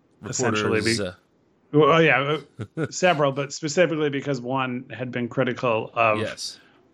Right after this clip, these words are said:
Speaker 1: the Astros for acquiring Roberto Osuna under the circumstances they did. Uh, so that whole incident definitely was like,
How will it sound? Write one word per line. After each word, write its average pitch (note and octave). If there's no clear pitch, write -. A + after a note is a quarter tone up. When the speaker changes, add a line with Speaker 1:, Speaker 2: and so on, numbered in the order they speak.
Speaker 1:
the B2+
Astros A#2
for A2+
acquiring G#2+
Roberto G#2+
Osuna B2+
under A#2
the A2
circumstances A2
they G2+
did. G2+
Uh, G#2
so C3+
that C#3+
whole D#3
incident D#3+
definitely C3+
was A2
like, G2+